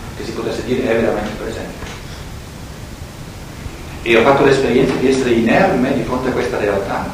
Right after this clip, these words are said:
perché era chiaro che non, a, a suon di, di argomenti teorici non si raggiungeva nulla. Perché se non ha questo sentimento, se non lo sente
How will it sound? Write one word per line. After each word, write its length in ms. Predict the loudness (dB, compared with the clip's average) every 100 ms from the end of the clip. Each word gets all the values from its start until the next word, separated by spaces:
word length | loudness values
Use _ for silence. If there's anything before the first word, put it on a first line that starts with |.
| 0
perché 920 | 2 2 4 6 6 6 2 -2 -4 2
era 260 | 6 6 4
chiaro 340 | 4 2 2
che 80 | 0
non, 160 | -2 -2 -4 -4 -4 -6 -10 -10 -10 -10 -4
a, 260 | 0 0 0 -6 -10 -12 -12 0
a 120 | 2
suon 480 | 4 6 8 8 6
di, 220 | 4 4
di 80 | 6
argomenti 500 | 6 6 6 4 4
teorici 380 | 4 4 4 2
non 100 | 0
si 100 | 0
raggiungeva 420 | 0 -2 -2 -4 -4
nulla. 260 | -4 -4 -6 -10 -12 -12 -12 -12 -12 -8
Perché 160 | -2 0
se 120 | 2
non 140 | 4 6
ha 60 | 6
questo 220 | 6 4
sentimento, 680 | 2 2 2 2 2 0 0
se 100 | 2
non 200 | 4 6
lo 100 | 4
sente 800 | 2 2 0 0 0 -2 -2